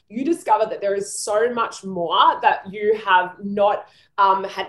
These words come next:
access to. And actually, that's part of that sanctification journey, is actually, um, leaning into these other areas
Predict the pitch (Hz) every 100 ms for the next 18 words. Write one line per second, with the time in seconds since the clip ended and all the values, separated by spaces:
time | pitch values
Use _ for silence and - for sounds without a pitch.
0 | - 196 - 220 202 202 - 165 151 -
1 | 202 208 - 220 - 262 214 - - 233
2 | 220 185 - 185 180 175 _ _ - 180
3 | - 190 202 208 196 170 175 180 170 180
4 | 220 196 180 190 175 - 202 190 185 185
5 | _ _ - 196 175 196 220 247 240 208
6 | 196 185 180 - 196 254 - 202 190 185
7 | 180 180